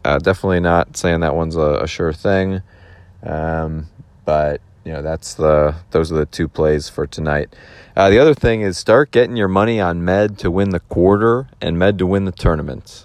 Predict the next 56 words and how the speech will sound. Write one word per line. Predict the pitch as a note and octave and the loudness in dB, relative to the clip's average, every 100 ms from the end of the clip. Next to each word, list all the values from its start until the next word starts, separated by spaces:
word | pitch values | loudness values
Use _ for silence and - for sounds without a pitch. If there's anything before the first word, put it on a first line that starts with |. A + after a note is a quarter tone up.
| - | -8
Uh, | |
I'll | D#2+ D#2 C2+ E2+ | -6 -2 -2 -4
tell | - G#2+ | 0 2
you | G2+ | 2
more | G2 G2+ | 2 2
on | G2 | 2
this | F#2+ - | -2 0
later, | G2+ G#2+ G#2+ G#2+ G#2 - | 2 4 2 -2 -6 -4
but, | E2+ D#2+ D2+ - | -2 -2 -6 -6
uh, | D#2 D2+ D2+ C#2 | -4 -2 -2 -4
you | D2 | -4
know, | D2+ D#2 | -4 -2
I, | D2 | -2
Djokovic | D#2 F#2 G2 G2 G2 | 0 2 2 2 0
is | F2+ | 2
up | F#2+ | 0
to | - | 0
minus | D#2+ F#2 F2+ | 0 0 -2
one | F2+ F2+ | -4 -4
seventy-one | F#2 F#2 F2+ F#2 | -4 -2 -2 -2
to | D2+ | -2
win | E2+ G#2 | -2 -2
it. | - - - - - - - - | -6 -14 -20 -20 -20 -20 -16 -2
I'm | D#2+ F2 F#2+ F#2 | 2 4 4 4
not | F2+ F2+ - | 2 2 -2
seeing | - F#2+ F2 | 0 2 4
that | E2+ F#2 - | 4 0 2
price. | E2+ D2+ D2 - | 2 2 2 -4
I | C#2+ | -4
mean, | D2 D2 | -4 -4
maybe | D#2 D#2+ E2+ F2+ | -2 -2 -2 -2
he's | F#2 F2+ | -2 -2
a | |
coin | - F2+ F#2 | -2 -2 -2
flip, | F#2+ G2+ G2+ - | -2 0 -2 -2
probably | E2+ E2+ E2+ E2 | 0 2 4 2
even | E2 E2 | 2 2
a | |
little | E2 D#2 | 2 4
worse. | E2 F2 G2 - - | 6 4 4 -2 -6
It's | D#2+ | -2
just | D#2+ - | -2 0
such | F#2 - | 0 2
a | D#2 D2+ D2 D#2 | 0 2 -2 -2
difficult | G2 F#2 F#2+ F#2+ F2 | -2 0 -2 -2 -4
setup, | - - E2+ D#2+ - | -2 2 4 2 -2
and | - | -10
the | E2 | -8
cards | - D#2+ D#2+ | -2 -2 0
are | D2+ | -4
so | D2+ - F2 E2+ | -4 0 2 0
stacked | - D#2 D#2 - | -2 -2 -2 -6
against | D#2+ D#2 - | -10 -10 -10
him | D2+ | -10
right | D2 C#2+ | -10 -10
now. | C#2+ A#1+ | -10 -10